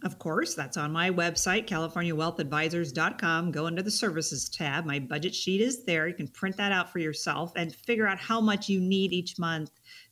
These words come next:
to, to earn off of your assets, to earn off of Social Security or a pension or,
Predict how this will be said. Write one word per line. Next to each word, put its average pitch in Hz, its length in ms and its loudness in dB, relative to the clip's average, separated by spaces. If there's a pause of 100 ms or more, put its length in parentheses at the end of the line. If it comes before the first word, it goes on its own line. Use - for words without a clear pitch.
to, 208 220 -2 (100)
to 175 320 2
earn 214 300 4
off 180 160 0
of 156 100 -2
your 160 140 2
assets, 190 480 0
to 160 160 -4
earn 190 280 2
off 170 140 -2
of 156 160 -4
Social 175 200 0
Security 165 460 0
or 147 120 -2
a 139 60 -8
pension 170 540 -2
or, 143 220 -4